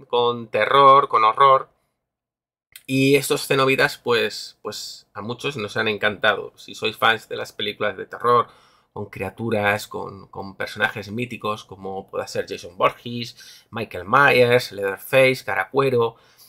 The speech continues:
eh, yo creo que Pinhead es uno de los grandes, eh, una de las grandes criaturas, monstruos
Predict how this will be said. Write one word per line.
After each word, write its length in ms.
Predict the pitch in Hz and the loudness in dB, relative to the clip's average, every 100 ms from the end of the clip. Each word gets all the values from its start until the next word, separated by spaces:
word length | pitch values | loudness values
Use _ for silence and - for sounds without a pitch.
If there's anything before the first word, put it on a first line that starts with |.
| _ _ | _ _
eh, 240 | - 123 120 | -4 -2 0
yo 100 | 127 | 0
creo 200 | 139 131 | 0 0
que 160 | 131 | -2
Pinhead 560 | 123 131 127 120 127 120 - | -2 -4 -4 0 0 0 -8
es 180 | 117 - | -16 -8
uno 160 | 117 | -6
de 140 | 113 104 | -4 -4
los 420 | 101 95 - - | -6 -8 -14 -12
grandes, 680 | 110 107 107 110 113 - - | -6 -6 -4 -8 -8 -16 -16
eh, 800 | 101 98 92 90 92 92 87 92 104 _ | -20 -18 -18 -18 -20 -20 _ _ _ _
una 160 | - 139 | -12 -6
de 80 | 131 | -6
las 140 | 117 | -4
grandes 320 | 117 123 127 | -4 -4 -4
criaturas, 760 | - 110 101 123 123 123 - - | -8 -10 -8 -6 -2 -4 -6 -16
monstruos 680 | 113 120 120 - 117 117 | -8 -6 -8 -4 -4 -4